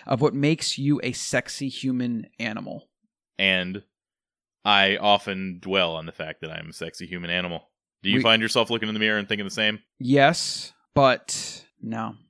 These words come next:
Speaker 1: My name is Colin Stuckert. I moved to Austin four years ago to start Wild Foods Co. after my past life as a gym owner, blogger, and juice bar owner. Brent likes long walks on the beach, or living on the beach and not walking on the beach, I should say, because that's
Speaker 2: Oh,
Speaker 1: what
Speaker 2: man,
Speaker 1: it was like
Speaker 2: yeah,
Speaker 1: when I
Speaker 2: that
Speaker 1: used to live
Speaker 2: was
Speaker 1: with him.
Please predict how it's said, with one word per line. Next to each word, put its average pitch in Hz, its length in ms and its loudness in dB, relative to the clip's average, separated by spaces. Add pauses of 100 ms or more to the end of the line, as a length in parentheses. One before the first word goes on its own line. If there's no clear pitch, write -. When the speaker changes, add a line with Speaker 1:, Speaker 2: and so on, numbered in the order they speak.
(300)
Speaker 1:
My 196 80 8
name 226 120 8
is 190 80 0
Colin 196 240 4
Stuckert. 220 280 4
I 196 60 6
moved 180 180 2
to 165 60 2
Austin 160 240 0
four 165 240 -2
years 160 200 0
ago 165 260 4
to 208 40 4
start 160 280 2
Wild 151 240 6
Foods 151 180 -8
Co. 156 340 -6
after 214 300 2
my 190 140 4
past 143 420 2
life 143 220 2
as 135 160 -6
a 131 40 -4
gym 147 220 -2
owner, 147 180 -2
blogger, 131 400 -2
and 127 140 -6
juice 131 200 -4
bar 135 260 2
owner. 139 340 -2 (300)
Brent 196 320 6 (400)
likes 185 360 6
long 165 220 4
walks 160 320 4
on 147 100 0
the 135 60 0
beach, 175 480 4 (640)
or 143 100 4
living 240 240 10
on 202 80 8
the 175 80 6
beach 160 220 6
and 147 80 0
not 175 160 6
walking 151 240 2
on 143 40 4
the 135 60 2
beach, 127 160 2
I 120 60 2
should 175 180 4
say, 117 300 0
because 120 340 -2
that's 135 260 4
Speaker 2:
Oh, 98 120 -2
Speaker 1:
what 80 80 -8
Speaker 2:
man, 95 160 4
Speaker 1:
it 90 40 2
was - 120 -2
like 104 140 2
Speaker 2:
yeah, 95 40 2
Speaker 1:
when - 80 2
I - 60 0
Speaker 2:
that 127 60 2
Speaker 1:
used 110 80 0
to - 20 -4
live 135 80 2
Speaker 2:
was 147 80 2
Speaker 1:
with 139 100 0
him. 127 280 -2